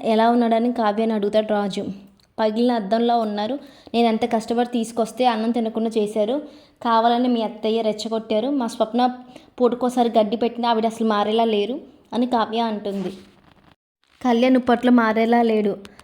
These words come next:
అప్పు సంతోషంగా ఉందని తెలిస్తేనే మారే అవకాశం ఉందని రాజు అంటాడు. "ఆ, అవునండి" అని కావ్య అంటుంది. "నేను అందుకేమైనా చేయాలా?" అని రాజు అడుగుతాడు. "మాకు ఒకరు సాయం న-,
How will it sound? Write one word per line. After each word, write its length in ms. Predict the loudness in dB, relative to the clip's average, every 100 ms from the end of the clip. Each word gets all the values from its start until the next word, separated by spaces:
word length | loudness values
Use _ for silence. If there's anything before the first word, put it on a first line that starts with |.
| _
అప్పు 240 | -4 0 0
సంతోషంగా 560 | 2 2 2 2 2
ఉందని 220 | 2 4 4
తెలిస్తేనే 440 | 4 2 2 2
మారే 260 | 4 4 2
అవకాశం 440 | 2 0 0 0
ఉందని 240 | -2 0 0
రాజు 280 | 0 0
అంటాడు. 380 | -2 -2 -2 -2 -6 -12 -20 -10 -2
"ఆ, 320 | 2 2 0
అవునండి" 500 | 2 2 4 4 2
అని 180 | 2 0
కావ్య 340 | 0 0 2
అంటుంది. 540 | 0 -2 -2 -2 -4 -8 -20 _
"నేను 160 | 2 4
అందుకేమైనా 420 | 4 2 0 0 0
చేయాలా?" 560 | 2 2 2 0 -2 -6 -6
అని 200 | -2 0
రాజు 280 | 0 2
అడుగుతాడు. 460 | 0 0 0 -2 -2 -8 -20 -4
"మాకు 220 | -2 2
ఒకరు 180 | 2 2
సాయం 440 | 0 0 2 2
న-, 80 | 0